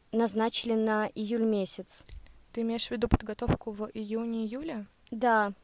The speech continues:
Speaker 2: Ой, на самом деле, наверное, это больная тема, потому что у меня это было прям усиленно. Я почти не спала. И то, что я так готовилась, все равно помогло мне стать более дисциплинированным человеком. И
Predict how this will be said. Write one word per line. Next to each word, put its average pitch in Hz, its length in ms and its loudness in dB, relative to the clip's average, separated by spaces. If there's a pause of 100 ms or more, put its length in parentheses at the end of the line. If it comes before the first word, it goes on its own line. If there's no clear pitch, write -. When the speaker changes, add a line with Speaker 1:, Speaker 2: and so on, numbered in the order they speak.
Speaker 2:
Ой, 254 380 6
на 240 120 6
самом 285 320 6
деле, 247 240 8
наверное, 247 360 6
это 233 120 2
больная 247 380 6
тема, 269 340 4
потому 247 340 4
что - 200 0
у - 20 4
меня 233 400 4
это 226 200 0
было 226 240 2
прям 226 320 2 (120)
усиленно. 214 1000 2 (240)
Я 208 120 -2
почти 226 420 2
не 240 100 4
спала. 220 720 0 (280)
И 240 80 -2
то, 247 160 4
что - 160 2
я 240 100 4
так 233 120 -2
готовилась, 226 680 0
все - 200 0
равно 220 440 2 (300)
помогло 214 460 2
мне 208 180 0
стать 214 260 -2
более 214 280 0
дисциплинированным 214 920 0
человеком. 214 600 -4
И 208 160 -6